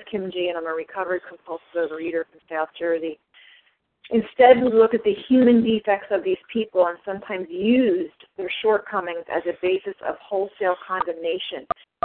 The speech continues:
This is really letting me know how much of a self-imposed crisis. It's not really about what's going on, it's how I'm perceiving. This is all about perception. You know, so I like to think of this with my own experience. You know, I'm a Catholic school kid,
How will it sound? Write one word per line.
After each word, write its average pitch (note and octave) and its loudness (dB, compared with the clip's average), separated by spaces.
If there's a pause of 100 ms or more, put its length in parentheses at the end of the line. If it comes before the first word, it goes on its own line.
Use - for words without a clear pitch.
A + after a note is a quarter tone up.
(300)
This D#4 4
is - 6
really C4+ 10
letting A#3 8
me G#3+ 2
know G3 4
how G3+ -2
much G3 -2
of G3+ -6
a E3+ -2 (240)
self-imposed G3+ 2
crisis. - -2 (640)
It's G#3+ -2
not F4 6
really D#4+ 2
about A#3+ 6
what's A3+ 2
going G3+ 2
on, A#3 0
it's C4 -6
how A#3+ -2
I'm A3+ 2
perceiving. - -8
This - -10
is B3+ -8 (140)
all C#4+ 8
about G#3 4
perception. - -4 (800)
You G#3+ -2
know, G3+ 2
so B3 2
I B3 6
like F4+ 4
to G#4 2
think C#4 2
of C4 0
this A#3 0
with G#3+ -2
my F#3+ 0
own G3+ 2
experience. E3 -8
You F#3+ -10
know, D#3+ -4
I'm G3 2
a B3 0
Catholic A3 -2
school F#3+ 0
kid, E3 0